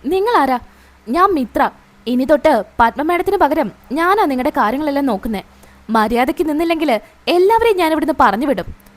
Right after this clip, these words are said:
ഇത് കേട്ടുകൊണ്ട് അവിടെ ഒരു പ്യൂൺ വന്ന് പറയുന്നുണ്ട്, "ആ, മിത്ര മേഡം ആണോ? മേഡം വാ, ഞാനെന്തായാലും മേഡത്തിന്റെ ക്യാബിൻ കാണിച്ചു തരാം." അങ്ങനെ മിത്രയെ കൊണ്ടുപോകുന്നു. എന്നാൽ മിത്ര ആകെ ദേഷ്യത്തിലായിരിക്കും കേട്ടോ. കാരണം തന്നെ ആരും പരിഗണിക്കുന്നില്ല, വേണ്ടത്ര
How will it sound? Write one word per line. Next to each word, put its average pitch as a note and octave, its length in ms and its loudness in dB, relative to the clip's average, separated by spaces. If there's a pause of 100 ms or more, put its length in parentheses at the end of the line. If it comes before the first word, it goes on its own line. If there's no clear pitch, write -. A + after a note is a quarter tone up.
(140)
ഇത് G#3+ 140 -6
കേട്ടുകൊണ്ട് B3+ 600 0 (160)
അവിടെ G#4+ 220 0
ഒരു G4+ 120 2
പ്യൂൺ C#4+ 320 -2
വന്ന് E4+ 240 0
പറയുന്നുണ്ട്, A#3 520 0 (360)
"ആ, F4+ 280 0 (300)
മിത്ര C#4+ 300 -2
മേഡം B4 300 2
ആണോ? A#3 220 -2 (240)
മേഡം B3+ 300 0
വാ, G4 120 4 (280)
ഞാനെന്തായാലും C4 760 0 (160)
മേഡത്തിന്റെ A4+ 440 0
ക്യാബിൻ G#4+ 280 2
കാണിച്ചു G4+ 300 0
തരാം." E4 200 -2 (260)
അങ്ങനെ G#3+ 440 -4 (140)
മിത്രയെ F#4+ 380 -2
കൊണ്ടുപോകുന്നു. A#3 600 -2 (480)
എന്നാൽ G#4+ 260 0
മിത്ര E4 340 -2
ആകെ A4 240 2
ദേഷ്യത്തിലായിരിക്കും C4+ 760 0
കേട്ടോ. F#3+ 260 -2 (340)
കാരണം A3 400 -2
തന്നെ A4 680 0
ആരും G4 300 2
പരിഗണിക്കുന്നില്ല, C4+ 800 0 (160)
വേണ്ടത്ര A3+ 680 0